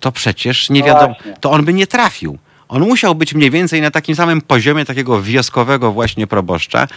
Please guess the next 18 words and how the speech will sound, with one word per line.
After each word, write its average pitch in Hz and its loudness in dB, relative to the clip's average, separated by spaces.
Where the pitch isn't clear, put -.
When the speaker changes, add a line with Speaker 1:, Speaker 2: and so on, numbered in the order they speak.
Speaker 1:
żeby 160 2
tym 175 2
ludziom 131 4
pomachać, 113 0
pokazać 107 -2
papierek, 110 0
żeby 92 -4
się 90 -4
uśmiali, 107 0
ha, 85 -4
ha, 90 -6
ha, 107 0
a 90 -6
to 95 -4
kremówka, 104 0
a - -8
to 82 -6
łupież. 98 -2